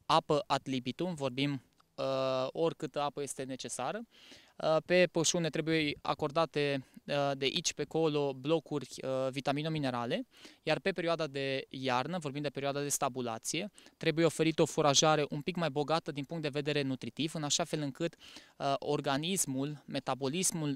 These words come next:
uh, taurinilor să își asigure buna funcționare a funcțiilor vitale. În rest, ce ai nevoie, a spus domnul Lazar foarte bine, este vorba de rasă, masă, casă, mai exact genetică, să ai pășune și în același timp, pe perioada de iarnă,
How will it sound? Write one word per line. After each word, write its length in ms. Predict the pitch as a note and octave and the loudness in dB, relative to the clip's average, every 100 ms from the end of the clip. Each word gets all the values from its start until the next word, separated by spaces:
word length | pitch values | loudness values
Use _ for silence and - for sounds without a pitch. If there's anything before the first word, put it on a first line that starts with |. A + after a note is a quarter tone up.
| B2+ | -2
uh, 180 | C3+ C3 | -2 -2
taurinilor 540 | - C3 B2+ D#3 D#3+ D#3 | 0 0 0 -2 0 0
să 280 | - D3 - | 2 2 2
își 200 | C#3 C3 | 0 0
asigure 600 | - F#3 E3 D3 D3+ D#3 - - - | 2 0 0 0 -2 -2 -10 -20 -18
buna 280 | C3+ D#3+ E3+ | -4 0 0
funcționare 720 | - C#3+ - B2+ D3 D3 D3 | -2 -2 2 2 4 4 2
a 340 | - C#3+ C3+ C#3 | 2 0 2 0
funcțiilor 460 | - D3 - B2+ | -2 -4 0 -2
vitale. 520 | B2 B2 B2+ A#2 A#2 B2 - - - | -2 -4 -4 -4 -8 -14 -20 -20 -10
În 140 | - D3+ | -4 0
rest, 420 | F#3+ G#3 - - _ _ | 2 0 -4 -14 _ _
ce 120 | F3+ | 0
ai 80 | E3 | 0
nevoie, 300 | D#3+ F3 E3+ | 2 4 4
a 40 | |
spus 220 | D#3 E3+ | 2 -4
domnul 220 | C#3+ D3+ D3+ | -2 -2 2
Lazar 220 | D3+ C#3+ | 0 0
foarte 300 | - C#3+ C3 | 0 0 -2
bine, 220 | C#3+ E3+ | -4 -4
este 160 | D#3 C#3+ | -4 -4
vorba 280 | C#3+ C#3 | -2 -2
de 240 | C3 C3 B2+ - | -2 -2 -4 -2
rasă, 480 | D3+ C#3+ C#3+ C3 - | 0 2 2 0 -4
masă, 280 | D3 C#3+ C3+ | -4 -2 -2
casă, 360 | - D#3 - | -2 -2 0
mai 160 | D3+ C#3+ | -2 -2
exact 300 | C3+ D#3 C#3 C#3+ | 0 0 0 0
genetică, 580 | C3+ B2 C#3+ F#3+ G3+ A#3 _ | 2 2 -2 -4 -4 -6 _
să 140 | - | 2
ai 100 | D#3+ | 2
pășune 520 | D3 D3 - C#3 F#3+ C#4 - - - - | 4 4 4 4 0 -6 -14 -20 -20 0
și 120 | - | 4
în 60 | |
același 320 | E3+ E3 F3 - | 4 6 4 4
timp, 180 | F3 | 2
pe 100 | - | 4
perioada 380 | F3+ D#3+ E3 D#3 | 4 6 6 6
de 100 | C3+ | 6
iarnă, 500 | C#3 D#3+ D#3+ D#3+ D#3+ | 8 8 8 4 2